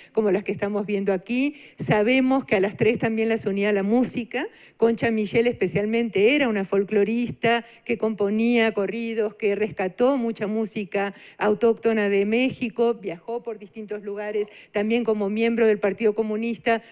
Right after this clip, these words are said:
para crear conciencia entre los trabajadores, pero también para hacer este trabajo importantísimo de rescate de la música folclórica mexicana. Y bueno, acá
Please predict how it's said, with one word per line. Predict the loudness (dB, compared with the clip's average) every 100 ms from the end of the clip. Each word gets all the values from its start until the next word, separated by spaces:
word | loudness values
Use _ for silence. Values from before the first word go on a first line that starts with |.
| -6
para | 0 0 0 -2
crear | -2 -2
conciencia | -4 -6 -4 -4 -2 -4
entre | -4 -6
los | -6
trabajadores, | -4 -4 -2 0 2 2 2
pero | 0
también | 2 -2 0 0 -2 -8 -4
para | -2 0
hacer | 0
este | 0 0 -2
trabajo | 0 0 -2
importantísimo | -4 -4 -2 -2 0 -2 0 0 2
de | 2
rescate | 0 -4 0 0 0 -4 -4 -10 -4
de | 0
la | 2
música | 2 0 -2 -2 -2
folclórica | -2 -4 -2 -2 -2 -6
mexicana. | -6 -8 -8 -2 0 0 -4 -6 -14 -20 _
Y | -4 0 0
bueno, | 0 0
acá | 0 0